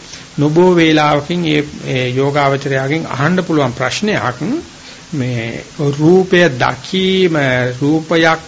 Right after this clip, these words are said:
මතුවෙලා දැකීම සිදු වෙන්නේ රූපේ තියෙන තැනද ඇහේද කියලා. ඉතින් ඒ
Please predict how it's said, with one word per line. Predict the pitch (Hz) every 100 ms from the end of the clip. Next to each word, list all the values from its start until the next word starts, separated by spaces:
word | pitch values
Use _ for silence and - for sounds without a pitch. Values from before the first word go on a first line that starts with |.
| - -
මතුවෙලා | 113 117 185 202 117 101 139 262 - - - - -
දැකීම | 131 147 - 196 202 180
සිදු | 156 165 196
වෙන්නේ | 190 208 233 220 - - - - 139
රූපේ | 127 160 220 214 202
තියෙන | 190 180 170
තැනද | 160 156 196
ඇහේද | 226 165 196 120
කියලා. | 104 76 - - - - - - - - - - - -
ඉතින් | 151 175 156
ඒ | 147 135 123